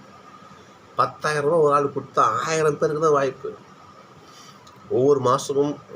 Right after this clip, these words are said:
பௌர்ணமி அன்னைக்கும், இது புதுநெல்லு அமாவாசை அன்னைக்கும் அங்க இருக்கிற கூட்டத்திற்கு அளவே கிடையாது. நீங்க போய் பார்க்கலாம். நீங்க ஒரு, ஒரு விழாவுக்கும் ரெண்டாயிரம், மூவாயிரம் பேர் வருவாங்க.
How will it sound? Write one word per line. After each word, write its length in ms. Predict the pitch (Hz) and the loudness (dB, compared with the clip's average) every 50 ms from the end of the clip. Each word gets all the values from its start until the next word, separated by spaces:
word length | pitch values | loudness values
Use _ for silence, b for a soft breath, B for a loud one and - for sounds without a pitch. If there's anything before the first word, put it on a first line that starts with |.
| - - | -16 -4
பௌர்ணமி 540 | - 120 123 135 143 139 139 131 123 117 113 | 0 2 2 4 4 2 0 0 0 0 0
அன்னைக்கும், 520 | 110 113 110 110 110 - 139 139 - 143 135 - - - - - - - - - - - - - - - - - - - - - - - - - | 0 0 0 -2 -2 -4 -8 -8 -8 -10 -16 -20 -20 -20 -20 -20 -20 -20 -20 -20 -20 -20 -20 -20 -20 -20 -20 -20 -20 -20 -20 -20 -20 -20 -14 -6
இது 140 | 123 127 127 123 117 113 110 107 104 104 104 101 101 - | -4 -2 -2 0 0 2 2 4 4 4 2 0 0 -2
புதுநெல்லு 420 | 151 139 147 147 139 127 117 110 | 0 2 4 2 4 4 4 2
அமாவாசை 480 | 101 98 123 156 160 151 139 - - - | 2 0 0 2 2 2 2 0 -2 -2
அன்னைக்கும் 300 | 117 120 123 - 160 143 | -2 -2 -4 -2 2 2
அங்க 240 | 113 110 117 120 120 | 2 2 2 0 0
இருக்கிற 240 | 131 151 151 156 147 | -2 -4 -4 -4 -4
கூட்டத்திற்கு 540 | - - - 151 160 151 135 135 - 120 | -4 -4 -10 -8 -6 -6 -6 -4 -2 -2
அளவே 320 | 104 110 123 147 151 170 139 | -2 0 0 -2 0 0 -2
கிடையாது. 300 | 117 101 87 87 87 95 | -2 -2 -4 -4 -6 -6
நீங்க 160 | 98 98 - | -6 -6 -2
போய் 160 | - 131 143 | 0 0 0
பார்க்கலாம். 480 | 139 - 131 131 135 147 117 101 85 76 | 0 0 0 0 0 0 -2 -2 -2 -4
நீங்க 260 | 82 80 78 80 - - - - - - - - - - - - - - - - - - - - - - - - - - - - - - - - - - - - | -8 -14 -16 -16 -18 -18 -20 -20 -20 -20 -20 -20 -20 -20 -20 -20 -20 -20 -20 -20 -20 -20 -20 -20 -20 -20 -20 -20 -20 -20 -20 -20 -20 -20 -20 -20 -20 -20 -14 -2
ஒரு, 220 | 117 143 165 185 180 | 0 2 2 4 2
ஒரு 140 | 180 170 | 2 0
விழாவுக்கும் 380 | 156 165 170 180 180 170 - 160 | 0 0 0 0 -2 0 0 -2
ரெண்டாயிரம், 360 | 147 165 165 170 170 170 156 | -2 0 -2 -2 -2 -2 0
மூவாயிரம் 260 | 151 147 147 143 139 | 0 -2 -2 -2 -2
பேர் 80 | 165 180 | -2 -4
வருவாங்க. 440 | 170 160 156 151 135 113 98 - | -4 0 2 0 0 0 -2 -8